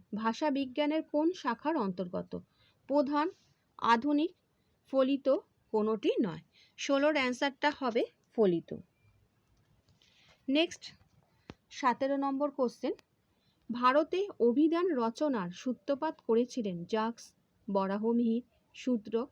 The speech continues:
পাণিনি। সতেরোর অ্যান্সারটা হবে জাক্স। ক। নেক্সট, আঠেরো নম্বর কোশ্চেন,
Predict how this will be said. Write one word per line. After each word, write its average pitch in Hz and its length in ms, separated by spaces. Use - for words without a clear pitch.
পাণিনি। 170 500
সতেরোর 285 580
অ্যান্সারটা 277 560
হবে 269 320
জাক্স। 170 500
ক। 185 200
নেক্সট, 311 440
আঠেরো 277 400
নম্বর 302 360
কোশ্চেন, 262 440